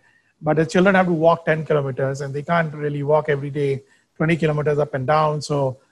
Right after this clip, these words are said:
to save their time and to be able to, and these were all children of villagers and people living in that unfortunate area, but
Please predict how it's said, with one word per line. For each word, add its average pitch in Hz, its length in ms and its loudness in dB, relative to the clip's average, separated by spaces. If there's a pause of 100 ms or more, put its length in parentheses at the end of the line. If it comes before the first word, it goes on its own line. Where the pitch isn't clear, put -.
(100)
to - 60 -18
save 185 240 0
their 156 120 4
time 156 380 0
and 143 120 -6
to 147 60 -10
be 143 120 -6
able 147 200 -4
to, 135 360 -10 (300)
and 170 160 0
these 208 180 6
were 175 120 6
all 170 360 6 (400)
children 160 280 -6
of 131 120 -8
villagers 147 680 -2
and 127 200 -6 (280)
people 160 260 0
living 156 320 0
in 143 140 -8
that 143 240 -2
unfortunate 139 540 -6
area, 160 300 0
but 139 240 -2